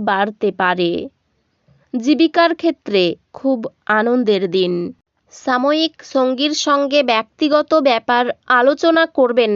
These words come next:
না। আপনি আপনার সঙ্গীর কাছ থেকে মানসিক ব্ল্যাকমেল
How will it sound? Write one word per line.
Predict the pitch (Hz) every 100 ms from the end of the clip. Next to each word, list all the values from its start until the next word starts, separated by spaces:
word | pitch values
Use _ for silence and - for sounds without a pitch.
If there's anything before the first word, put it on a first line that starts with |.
| 202
না। | 196 185 175 - _ _ _ _ _ _ _ -
আপনি | 269 262 311 339
আপনার | 320 320 330 339
সঙ্গীর | - 285 269 262 285
কাছ | 269 233 226 _ -
থেকে | 285 - 214 190 175 -
মানসিক | 262 247 320 - 359 - 254
ব্ল্যাকমেল | 226 233 220 269 262